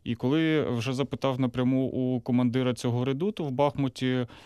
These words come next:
«А взагалі у вас тут є люди, які мають значний, е, такий бойовий досвід, е, в ато?» Він почав казати: «Да, у нас тут є розвідники, колишні десантники, а покажи, де хто». Він каже: «Ну, от я, наприклад», е, і почав розповідати, що він,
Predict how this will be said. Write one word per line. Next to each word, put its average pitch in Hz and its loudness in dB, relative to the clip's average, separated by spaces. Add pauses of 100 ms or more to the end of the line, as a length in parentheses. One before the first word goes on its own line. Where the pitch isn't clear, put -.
(120)
«А 113 -6
взагалі 123 0
у 135 4
вас 120 2
тут 120 -6
є 165 2
люди, 131 0
які 117 0
мають 117 2
значний, 117 0
е, 110 -2
такий 113 -6
бойовий 117 0
досвід, 120 -2
е, 113 -2
в 113 0
ато?» 113 -4
Він 117 0
почав 113 -6
казати: 113 -2
«Да, 147 2
у 151 0
нас 123 0
тут 113 -6 (220)
є 113 -2 (280)
розвідники, 127 -2
колишні 123 -2
десантники, 117 -4 (440)
а 120 -8
покажи, 139 -2
де 113 0
хто». 104 -6 (260)
Він 113 0
каже: 107 -6
«Ну, 139 0
от 160 -2
я, 127 4
наприклад», 113 -2 (120)
е, 104 -6
і - -10
почав 165 -2
розповідати, 139 -4
що - -4
він, 117 0